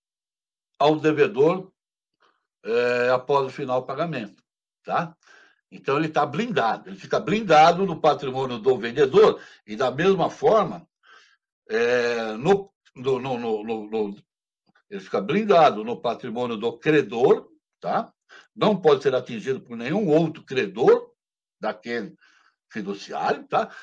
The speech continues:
E fica blindado também no patrimônio do devedor. Ou seja, muitas vezes, o, o condomínio, por exemplo, vai fazer a execução da cota condominial, quando chega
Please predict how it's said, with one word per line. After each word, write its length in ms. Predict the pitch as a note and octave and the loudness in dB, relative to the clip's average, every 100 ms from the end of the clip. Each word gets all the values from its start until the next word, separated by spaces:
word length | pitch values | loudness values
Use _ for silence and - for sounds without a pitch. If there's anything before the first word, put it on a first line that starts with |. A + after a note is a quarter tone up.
| - | -12
E 100 | - | -6
fica 320 | G#3 C4 C4 G3+ | -6 -4 2 2
blindado 680 | D#3+ F3 C3+ A#2+ A2+ G2 | 2 -2 0 2 2 0
também 520 | G2 G#2+ G#2 A3 E3 - - _ _ | -6 -8 0 2 0 -6 -20 _ _
no 280 | C3+ F#3+ F#3 | -6 -4 0
patrimônio 640 | F#3 E3+ G#3 C3+ D3+ G3 | -2 0 -4 0 0 0
do 240 | D#3 C#3 F3+ | 0 -2 2
devedor. 680 | G3 G3 C#4 D#3 E3+ - - _ _ _ | 0 0 -4 -2 0 0 -4 _ _ _
Ou 140 | D3+ | -8
seja, 480 | D3+ F3+ F3+ F#2+ - _ _ _ _ _ | -4 2 4 4 -2 _ _ _ _ _
muitas 460 | F#3 A3 A#3+ G#3 | -4 -2 2 0
vezes, 580 | A3+ - A#4+ - G3 - _ _ _ _ - | 2 4 6 4 -2 -20 _ _ _ _ -2
o, 440 | C#3 C#3 - - | 2 2 0 -14
o 60 | - | -4
condomínio, 640 | D3 C#3+ C3 C3+ C#3+ A#2+ | -4 2 0 0 -6 -6
por 220 | B2+ A2+ | -2 0
exemplo, 380 | G#2+ A#2+ A#2 - _ _ | 0 0 -2 -6 _ _
vai 200 | - C#3 | -2 0
fazer 400 | C3+ C#3 A#2 B2 A#2+ | 0 -2 -2 -2 0
a 100 | B2 | 0
execução 720 | C#3+ A2+ A#2+ - G2+ - A2+ | 0 0 -6 -8 -16 -12 -8
da 140 | G2+ | -8
cota 320 | G2+ F#2+ F#2+ - | -10 -10 -12 -14
condominial, 960 | F2+ F2+ F2+ F#2+ G#2+ B2 F#3+ E3+ - _ _ _ _ _ _ _ - | -18 -14 -12 -10 -4 2 4 4 -2 _ _ _ _ _ _ _ 0
quando 300 | F#3+ F#3 C#3 | 2 2 -2
chega 600 | - - D#3 B2 F#2+ | -8 0 2 2 -4